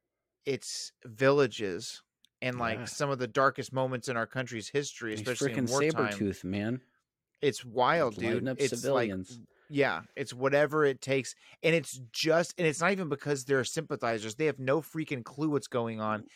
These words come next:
Speaker 1: It's
Speaker 2: Yeah, it's
Speaker 1: because he
Speaker 2: literally
Speaker 1: wants to
Speaker 2: just
Speaker 1: get an
Speaker 2: 'cause they're
Speaker 1: emotional
Speaker 2: available.
Speaker 1: rise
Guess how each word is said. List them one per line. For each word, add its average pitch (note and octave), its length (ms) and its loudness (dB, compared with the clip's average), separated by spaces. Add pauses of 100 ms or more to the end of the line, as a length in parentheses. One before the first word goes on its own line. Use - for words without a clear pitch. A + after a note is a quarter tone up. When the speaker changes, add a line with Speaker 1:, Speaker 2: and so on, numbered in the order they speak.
(180)
Speaker 1:
It's D3 140 2
Speaker 2:
Yeah, A3 180 2 (100)
it's C#3+ 200 6
Speaker 1:
because C#3 100 2
he C#3+ 100 6
Speaker 2:
literally - 20 8
Speaker 1:
wants D3 220 6
to C#3 80 -2
Speaker 2:
just C#3+ 200 6
Speaker 1:
get - 40 0
an D3+ 120 4
Speaker 2:
'cause B2 100 2
they're C3+ 160 10
Speaker 1:
emotional C3+ 80 10
Speaker 2:
available. C3+ 380 6
Speaker 1:
rise A#2 640 0